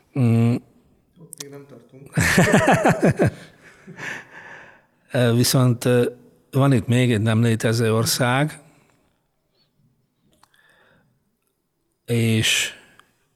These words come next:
Speaker 1: azok, akik éltek ebbe a most nem létező országban, probléma nélkül kifejezhetik ebben az országban is az érzéseiket,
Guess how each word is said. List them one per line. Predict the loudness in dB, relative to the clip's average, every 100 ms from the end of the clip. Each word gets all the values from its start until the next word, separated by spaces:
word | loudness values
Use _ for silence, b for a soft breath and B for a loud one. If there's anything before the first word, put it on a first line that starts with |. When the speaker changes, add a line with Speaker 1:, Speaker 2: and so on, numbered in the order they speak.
| -20 _ _
Speaker 1:
azok, | 0 0 0
akik | -2 -4 -8 -10
éltek | -4 -2 0 -2 -4
ebbe | -4 -2 -2 -2
a |
most | 0 0 0
nem | -2 0
létező | 0 0 -2 0
országban, | -2 -2 -2 -2 0 0 0 0
probléma | 0 0 2 2
nélkül | 0 0 -2 -2 0 -2 -4 _ _ _ _ _
kifejezhetik | -6 -2 -2 -2 -2 -4 -6 -6
ebben | -6 -4 -2 -2
az | 0
országban | -2 -2 -2 -2 -2 0
is | -2
az | -4 -4 -2
érzéseiket, | 0 0 0 -2 -2 -2 -4 -4 -6